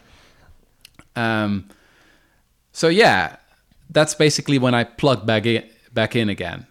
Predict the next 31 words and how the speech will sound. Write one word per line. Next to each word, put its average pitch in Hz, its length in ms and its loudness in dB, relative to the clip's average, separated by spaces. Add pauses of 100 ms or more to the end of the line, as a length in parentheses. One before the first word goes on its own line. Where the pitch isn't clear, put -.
(160)
Um, 95 880 -8 (160)
I 95 560 -8 (840)
started 98 460 -8
reading 98 240 -8
more 131 320 -2
again 117 340 -4
about 98 520 -8
particularly 113 360 -6
Giving 101 240 -4
What 101 120 -8
We 107 80 -10
Can. 131 380 -6 (440)
Um, 98 400 -8 (460)
I 143 40 -4
just 196 240 -4
really, 120 300 2
really 107 280 0
love 98 280 -2
Giving 107 240 -6
What 107 120 -10
We 107 80 -10
Can. 107 260 -6
I 104 100 -6
really 107 280 -2
love 101 280 0
the 107 140 -6
idea 98 420 -6
of, 95 500 -10 (880)
uh, 95 240 -8
the 95 100 -12
pledge. 117 720 -2